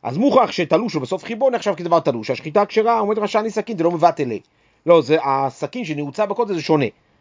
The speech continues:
כי הוא לא מתבטל בעצם להיות שם. כלומר, האדם לא, לא רוצה שהסכין שלו תמיד יהיה בכותל, לכן הוא לא מתבטל להיות שם. דעתו ל-, ליטול משם, ולכן נידון כדבר תלוש בוודאות. זה לא אומר שכל דבר שתלוש הוא בסוף חיבו, הוא נחשב כתלוש.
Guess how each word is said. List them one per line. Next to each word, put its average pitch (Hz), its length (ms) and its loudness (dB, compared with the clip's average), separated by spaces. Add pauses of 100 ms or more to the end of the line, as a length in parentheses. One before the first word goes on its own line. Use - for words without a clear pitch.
(200)
כי 147 120 -6
הוא 151 80 2
לא 233 120 6
מתבטל 202 520 0
בעצם 170 520 -2 (760)
להיות 170 340 2
שם. 120 240 0
כלומר, 127 280 -4
האדם 170 480 2 (140)
לא, 175 240 2 (120)
לא 147 80 2
רוצה 180 180 0
שהסכין 147 320 0
שלו 135 120 -2
תמיד 139 200 0
יהיה 139 80 2
בכותל, 120 360 -4
לכן 113 260 -6
הוא 160 60 -4
לא 180 80 0
מתבטל 185 320 0
להיות 180 260 2
שם. 113 160 -4 (580)
דעתו 196 240 4
ל-, 196 40 2
ליטול 170 480 2
משם, 120 400 -4
ולכן 123 280 -6
נידון 190 240 -2
כדבר 175 220 2
תלוש 170 280 -4
בוודאות. 151 420 -2
זה 117 60 -10
לא 147 60 -2
אומר 175 140 -2
שכל 165 220 -2
דבר 160 180 0
שתלוש 151 840 -2
הוא 139 80 -2
בסוף 156 240 0
חיבו, 185 240 4
הוא 208 220 4
נחשב 170 260 -4
כתלוש. 170 540 -6